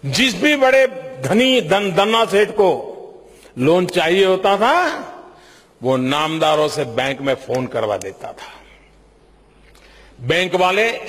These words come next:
फिर उस व्यक्ति या उस कंपनी को झट से अरबों खरबों रुपयों का कर्ज दे देते थे।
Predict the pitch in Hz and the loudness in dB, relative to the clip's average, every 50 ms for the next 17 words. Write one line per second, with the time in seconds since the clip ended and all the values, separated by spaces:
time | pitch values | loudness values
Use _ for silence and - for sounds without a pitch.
0 | - - - - - - _ - _ _ _ _ _ - - _ _ - 151 156 | -14 -16 -18 -20 -20 -20 _ -20 _ _ _ _ _ -20 -20 _ _ -2 0 0
1 | 151 131 110 101 131 156 156 156 - - 180 180 180 180 170 160 - - - 156 | 0 0 -2 -2 -2 -2 -2 -4 -4 -2 0 2 2 2 2 0 -2 -4 -4 -4
2 | 147 151 - - 160 170 165 - 180 147 110 - 139 147 151 - - - 185 175 | -4 -4 -4 -4 -4 -4 -2 -2 -2 -2 -2 -2 -2 -2 -2 -4 -6 -4 -2 -2
3 | 170 170 - - - - - - - - - - _ _ _ _ - - - - | -2 -4 -6 -10 -14 -16 -18 -18 -20 -20 -20 -20 _ _ _ _ -20 -20 -20 -20
4 | _ _ _ _ _ - - 151 151 160 151 165 175 170 165 - - - - - | _ _ _ _ _ -6 -4 -2 -2 -2 0 0 2 2 0 0 -4 -10 -10 -6
5 | - 147 151 143 147 147 143 131 123 - - 127 131 117 - 127 117 110 - - | -4 -2 -2 0 0 0 0 -2 -4 -4 -6 -8 -8 -6 -4 -6 -6 -6 -8 -8
6 | 139 131 127 110 123 120 107 104 104 101 92 92 - - - - - - - - | -8 -8 -8 -6 -10 -10 -10 -10 -12 -12 -12 -16 -18 -18 -20 -20 -20 -20 -20 -20